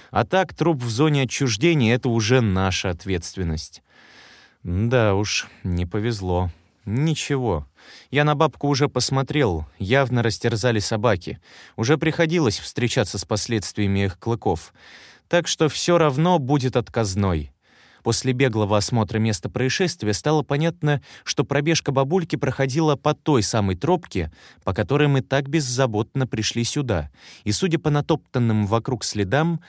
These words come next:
когда на нее нападала свора, несчастная физкультурница, отбиваясь от наседавших собак, стала пробираться к железнодорожной насыпи, видимо, рассчитывая занять для обороны господствующую высоту.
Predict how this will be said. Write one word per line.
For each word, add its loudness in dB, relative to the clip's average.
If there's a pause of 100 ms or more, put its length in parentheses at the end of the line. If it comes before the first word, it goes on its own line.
(140)
когда 0
на 4
нее 2
нападала 0
свора, 0 (240)
несчастная 2
физкультурница, -2
отбиваясь 2
от -6
наседавших 0
собак, -2 (180)
стала 0
пробираться 0
к -4
железнодорожной 2
насыпи, 0 (260)
видимо, 2
рассчитывая 0
занять 0
для 2
обороны 2
господствующую -4
высоту. -2